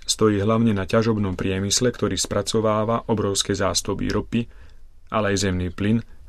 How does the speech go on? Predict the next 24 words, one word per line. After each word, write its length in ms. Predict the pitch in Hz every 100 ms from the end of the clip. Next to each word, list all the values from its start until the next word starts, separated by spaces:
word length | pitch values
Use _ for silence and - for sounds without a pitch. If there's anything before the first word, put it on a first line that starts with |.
| -
hnedé 320 | 110 92 90 107
uhlie, 400 | 98 104 117 120 -
nikel 400 | 98 90 101 101 - -
a 80 | 98
titán. 500 | 113 104 87 87 - - - - - - - -
Významnými 880 | - 113 110 131 131 113 95 95 -
komoditami 640 | - 123 127 95 92 90 90
rastlinnej 560 | 95 - 117 113 95
a 80 | 87
živočíšnej 560 | 98 104 104 107 98 87
výroby 400 | 92 95 107 120
sú 160 | -
zemiaky, 640 | - 101 107 110 - 123 - -
jačmeň, 560 | 98 95 - 98 101 113
pšenica, 640 | - 95 92 90 98 95
strukoviny, 720 | - - 104 - 110 110 120 127 - - - -
cukrová 480 | - 170 135 98 92
repa, 320 | 101 - 135 - - -
ako 320 | 131 - 95
aj 60 | 90
ryby, 260 | 110 117 120 -
dobytok 640 | - 98 92 92 98 98 - 110
a 80 |
hydina. 480 | 104 104 90 90 -